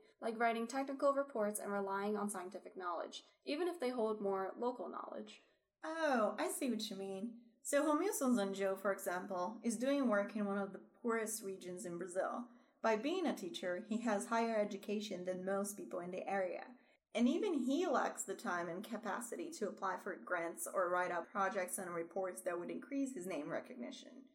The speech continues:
Speaker 2: I mean, he doesn't even have a website.
Speaker 1: Right, and the same way he has a hard time accessing the global scale,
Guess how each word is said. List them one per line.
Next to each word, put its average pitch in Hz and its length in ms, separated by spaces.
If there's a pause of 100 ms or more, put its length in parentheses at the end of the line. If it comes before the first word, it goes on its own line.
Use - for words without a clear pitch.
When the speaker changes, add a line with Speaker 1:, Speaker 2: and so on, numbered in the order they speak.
(360)
Speaker 2:
I 226 100
mean, 247 340
he 254 60
doesn't 339 260
even 262 160
have 208 240
a 185 40
website. - 640 (440)
Speaker 1:
Right, 294 300 (120)
and 262 140
the 285 60
same 339 340
way 233 400
he 254 140
has 294 160
a 294 40
hard 233 220
time 208 240
accessing 214 560
the 190 80
global 233 320
scale, 180 420